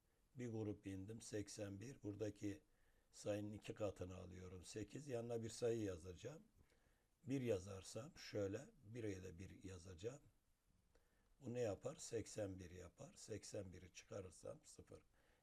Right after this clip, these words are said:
Demek ki bin altı yüz seksen birin karekökü kırk birmiş. Kırk biri yazıyorum. A eşittir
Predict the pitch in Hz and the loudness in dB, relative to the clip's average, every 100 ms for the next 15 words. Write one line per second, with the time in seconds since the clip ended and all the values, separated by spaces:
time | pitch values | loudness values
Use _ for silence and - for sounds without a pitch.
0 | _ 113 120 123 - 101 113 113 104 117 | _ 4 6 4 2 0 2 2 4 0
1 | 104 107 101 - 107 98 98 95 - 117 | 0 -2 -2 0 2 2 0 0 2 4
2 | 104 - 95 123 - 113 - 95 90 95 | 4 0 -4 -4 -6 -6 -2 -2 -2 -6
3 | - - - - - - - 110 - 98 | -10 -12 -16 -20 -20 -12 -4 -4 -2 -2
4 | 120 113 95 98 90 90 - 110 98 90 | 2 2 2 0 -4 -6 -2 2 2 0
5 | - - - 131 | -8 -6 -2 -2